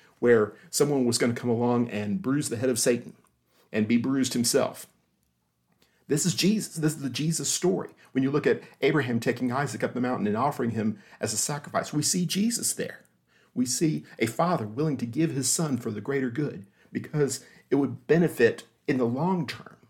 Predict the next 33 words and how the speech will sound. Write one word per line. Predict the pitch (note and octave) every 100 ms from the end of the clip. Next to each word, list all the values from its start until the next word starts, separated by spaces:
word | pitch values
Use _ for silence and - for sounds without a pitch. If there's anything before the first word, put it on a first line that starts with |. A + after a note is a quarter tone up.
| _ _ _ _ _ _ -
This | - -
is | B2
what | B2+
Jesus | A#2 D3+ C#3 B2
is | A#2
willing | B2+ A#2
to | A#2
do | A#2 B2
for | B2 B2+
us. | -
And | - A#2
on | F3 G#3
and | F#3
on | D3+
we | C3+
can | C#3
go. | C#3 C#3+
These | - D#3+
stories | - - F#3 E3+ D#3 - - _ _ -
don't | D3+ F#3+ B2
just | A#2 A#2 -
tell | - C#3+ C3
us | A#2
about | G#2 F2+
ourselves | - - - C3+ G#2+ -
or | -
tell | A2+
us | G#2+
about | G2 F#2+ -
God. | C3 A#2+ A2
They | A#2+
tell | A#2+ D#3 D#3
us | D3+